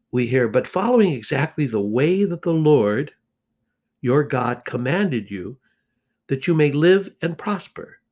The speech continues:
and may have long life in the land which you are to possess." And in Deuteronomy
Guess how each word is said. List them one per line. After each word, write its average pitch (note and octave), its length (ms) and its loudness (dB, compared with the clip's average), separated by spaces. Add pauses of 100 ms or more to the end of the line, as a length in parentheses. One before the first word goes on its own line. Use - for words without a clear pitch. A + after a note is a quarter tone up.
(520)
and A2+ 100 -6
may A2+ 140 0
have G2+ 260 -8
long A#2+ 520 -4
life D3+ 560 -4
in A#2+ 140 -4
the A#2 60 -4
land B2 560 -2 (680)
which C#3+ 200 -4
you G#2+ 120 0
are G2 160 -4
to - 100 -20
possess." - 580 -8 (1500)
And D#3 100 2
in D#3+ 140 2
Deuteronomy E3 800 2